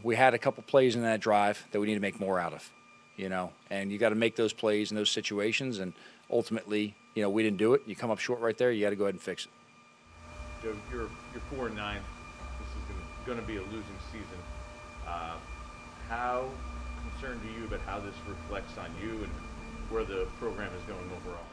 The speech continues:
Speaker 1: Well, I'm the head coach. Everything in the program reflects on me, Jordan. I don't ever shy away from that. I don't make excuses, and I don't hide from that either. I'm not a finger pointer. I'm an excuse maker. I'm never gonna try and deflect anything, okay? In terms of the direction the program's going,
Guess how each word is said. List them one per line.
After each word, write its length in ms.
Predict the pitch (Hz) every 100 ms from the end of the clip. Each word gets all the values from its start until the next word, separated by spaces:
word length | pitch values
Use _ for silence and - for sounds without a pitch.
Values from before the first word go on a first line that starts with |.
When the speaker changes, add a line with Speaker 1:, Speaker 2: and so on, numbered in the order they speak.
| -
Speaker 1:
Well, 160 | - 117
I'm 80 | 147
the 80 | 135
head 180 | 127
coach. 300 | - 110 90
Everything 280 | 120 120 120
in 60 | 110
the 60 |
program 340 | 104 113 104 98
reflects 360 | - 101 -
on 80 | 92
me, 100 | 87
Jordan. 300 | 80 90 90
I 60 | 107
don't 100 | 107
ever 100 | 95
shy 220 | - 104
away 200 | 101 98
from 140 | - 104
that. 120 | 98
I 20 |
don't 100 | 101
make 160 | 98 95
excuses, 520 | - - 107 - 92
and 80 | 101
I 60 |
don't 80 | 98
hide 200 | 101 98
from 100 | 98
that 140 | 92
either. 240 | 90 82 82 -
I'm 140 | 95 113
not 140 | 110
a 40 | 101
finger 280 | 127 120
pointer. 340 | 117 120 120 113
I'm 100 | 104
an 60 |
excuse 400 | 95 - 123 110
maker. 300 | 113 107 110 - - - -
I'm 100 | 113
never 140 | 110
gonna 140 | 110 -
try 100 | 117
and 80 |
deflect 360 | 98 - 107 -
anything, 360 | 90 - 85 - - - - -
okay? 260 | 87 107 104
In 80 | 107
terms 240 | 139 113
of 80 | 107
the 60 |
direction 340 | 101 131 - 110
the 60 |
program's 440 | - 123 127 135 117
going, 300 | 139 139